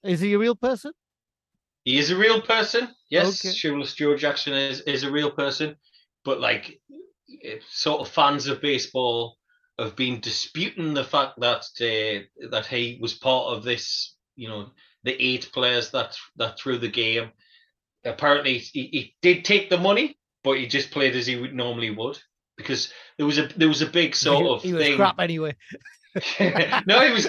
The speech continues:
Speaker 2: I mean, he was class. He was still, like,
Speaker 1: <laughs>
Speaker 2: you know, hitting home runs and all that kind of stuff. But
Speaker 1: Okay.
Speaker 2: obviously, he took the money, so he, he's in with these guys.
Speaker 1: Well, he is guilty, isn't he? Because he took the money. <laughs>
Speaker 2: Yeah, yeah, but it's like dispute.
Speaker 1: But I get it. I
Speaker 2: It's,
Speaker 1: get, like, a,
Speaker 2: yeah.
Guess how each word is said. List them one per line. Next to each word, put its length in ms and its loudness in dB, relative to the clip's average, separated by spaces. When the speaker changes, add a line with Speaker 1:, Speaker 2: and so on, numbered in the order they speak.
Speaker 2:
I 340 6
mean, 140 6
he 60 6
was 160 0
class. 320 2
He 120 2
was 140 -4
still, 300 0
like, 200 2
Speaker 1:
<laughs> 280 -6
Speaker 2:
you 120 -6
know, 260 -6
hitting 280 0
home 300 0
runs 280 0
and 120 -2
all 200 2
that 120 -2
kind 220 -4
of 60 -8
stuff. 300 -4
But 100 -2
Speaker 1:
Okay. 420 0
Speaker 2:
obviously, 360 4
he 80 0
took 220 0
the 80 0
money, 260 2
so 260 -2
he, 260 -4
he's 180 -4
in 160 0
with 120 -4
these 260 -4
guys. 140 -2
Speaker 1:
Well, 320 0
he 180 -4
is 120 -2
guilty, 320 -8
isn't 160 -10
he? 100 -8
Because 260 -8
he 80 -12
took 200 -6
the 60 -20
money. 160 -10
<laughs> 160 -20
Speaker 2:
Yeah, 260 4
yeah, 320 4
but 180 2
it's 120 -6
like 320 2
dispute. 460 0
Speaker 1:
But 100 4
I 80 4
get 180 4
it. 180 2
I 240 4
Speaker 2:
It's, 80 -2
Speaker 1:
get, 200 0
like, 220 0
a, 140 -2
Speaker 2:
yeah. 300 -2